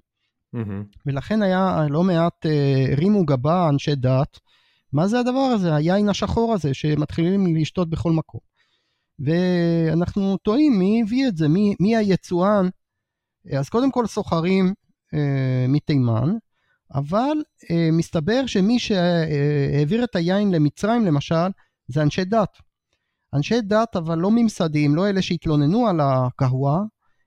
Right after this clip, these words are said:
Speaker 2: אלא אלה שהשתמשו בו, אלה ששתו אותו. מסתבר שיש, אה, זה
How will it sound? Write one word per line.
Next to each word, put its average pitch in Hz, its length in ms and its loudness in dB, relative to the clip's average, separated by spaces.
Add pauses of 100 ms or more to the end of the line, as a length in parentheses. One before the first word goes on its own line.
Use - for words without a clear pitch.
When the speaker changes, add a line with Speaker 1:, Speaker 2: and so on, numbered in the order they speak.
(120)
Speaker 2:
אלא 127 140 0 (100)
אלה 220 460 0 (220)
שהשתמשו 147 560 -2
בו, 127 120 -4 (500)
אלה 147 240 0
ששתו - 440 -6
אותו. 143 300 -4 (480)
מסתבר 180 440 -2
שיש, 202 540 -4
אה, 151 300 0
זה 147 140 -4